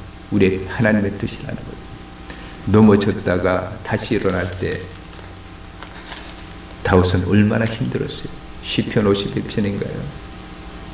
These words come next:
얼마나 울었든지, 예, 눈물이 자기 벽에를 부딪히게 한다 그랬죠. 우리의 마음은 하나님께서 역사하시는 하나님의 말씀에 순종하는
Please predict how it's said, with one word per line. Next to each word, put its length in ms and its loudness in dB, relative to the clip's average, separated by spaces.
얼마나 400 10
울었든지, 640 2
예, 1400 -10
눈물이 360 8
자기 220 2
벽에를 520 2
부딪히게 480 -6
한다 160 -10
그랬죠. 220 -12
우리의 180 10
마음은 560 10
하나님께서 960 8
역사하시는 720 6
하나님의 440 8
말씀에 400 8
순종하는 640 4